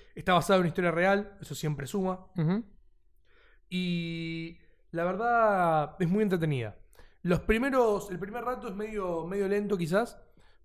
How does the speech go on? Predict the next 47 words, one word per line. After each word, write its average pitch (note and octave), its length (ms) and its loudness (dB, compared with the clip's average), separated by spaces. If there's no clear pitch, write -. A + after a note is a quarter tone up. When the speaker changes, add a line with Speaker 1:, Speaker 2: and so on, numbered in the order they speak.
Speaker 1:
pero C#3+ 800 -2
está D3+ 220 -4
muy G3 180 -2
bien F3+ 160 0
la C#3+ 60 -2
historia. A2+ 400 -10
Speaker 2:
Sí. - 160 -10
Speaker 1:
Eh, C3 420 -4
es, - 160 -6
es, D3 180 -6
es D#3+ 180 -8
un, D#3+ 460 -4
es G#3+ 160 -6
un G3 100 0
policial F3+ 540 2
de B2+ 100 -8
intri-, C#3+ 420 -10
no, F#3 140 -4
no G#3 180 -2
llega B3+ 180 -4
a - 40 -2
ser E3 200 -6
un D3 240 -4
thr-, D#3+ 120 -8
una D#3 180 -2
intriga D3 380 -4
en C#3 60 -4
un C#3 160 -4
thriller, C3 440 -6
digamos. A#2+ 440 -8
Es - 60 -20
un G#3+ 100 -2
policial. D3+ 640 -4
Eh, B2 400 -6
muy F3+ 240 4
bien F#3+ 160 6
llevado, F3 480 6
muy E3 180 4
bien, E3 320 0
los C#3+ 100 -2
personajes D#3+ 360 0
muy D3+ 140 0
bien. E3 340 -2
Daniel D3 240 -2
Radcliffe, C#3+ 340 -4
la A#2+ 60 -6
verdad C3+ 420 -4